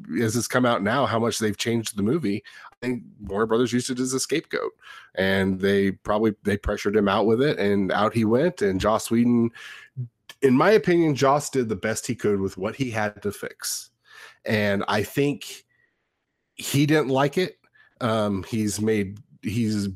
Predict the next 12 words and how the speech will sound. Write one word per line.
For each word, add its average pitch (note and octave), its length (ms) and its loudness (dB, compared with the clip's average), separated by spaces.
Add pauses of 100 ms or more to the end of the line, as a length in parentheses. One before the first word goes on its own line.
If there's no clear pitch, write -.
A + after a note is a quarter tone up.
(220)
caught A#2 300 2
a - 20 4
lot A2+ 240 4
of G#2 80 -2
flack A#2+ 380 0
for G#2 160 0
liking A#2 560 0
and G2+ 120 -2
favoriting A2 520 0
things A#2 240 0
on G2+ 160 -2
Facebook G#2 360 -6